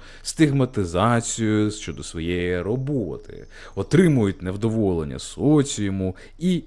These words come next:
відвертий хейт, несприйняття і абсолютну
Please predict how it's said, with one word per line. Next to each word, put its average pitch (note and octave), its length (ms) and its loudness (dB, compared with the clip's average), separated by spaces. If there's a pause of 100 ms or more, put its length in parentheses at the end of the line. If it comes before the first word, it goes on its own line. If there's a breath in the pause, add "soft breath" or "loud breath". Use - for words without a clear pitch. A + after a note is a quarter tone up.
відвертий G2 840 0
хейт, - 460 -8
несприйняття F2+ 960 -2 (240 loud breath)
і F#3 260 4 (120)
абсолютну F#2 840 -6